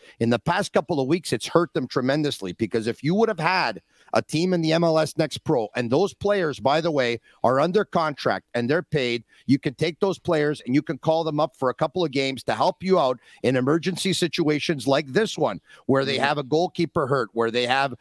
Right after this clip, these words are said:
Speaker 1: center backs hurt, where they're missing a left back. The fact they don't have an M L S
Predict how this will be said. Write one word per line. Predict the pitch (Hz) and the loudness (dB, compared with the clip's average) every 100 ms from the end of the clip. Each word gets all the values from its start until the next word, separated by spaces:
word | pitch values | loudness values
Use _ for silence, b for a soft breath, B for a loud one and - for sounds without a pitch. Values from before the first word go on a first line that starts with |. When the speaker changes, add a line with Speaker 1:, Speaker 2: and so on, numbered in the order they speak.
| _ - | _ -6
Speaker 1:
center | - 170 190 | 0 2 2
backs | 160 170 156 - | 2 2 0 -2
hurt, | - 131 101 | -2 0 0
where | 117 | -2
they're | 131 139 | 0 0
missing | 131 170 - 180 | 0 -2 0 0
a | 160 | 2
left | 175 175 | 2 0
back. | - 98 - | -2 -4 -6
The | - | -8
fact | 113 175 208 - | -2 -2 -2 -2
they | |
don't | 190 185 | -2 0
have | 175 | 0
an | 165 156 | 0 -2
M | 185 | 0
L | 180 | 0
S | 170 | -2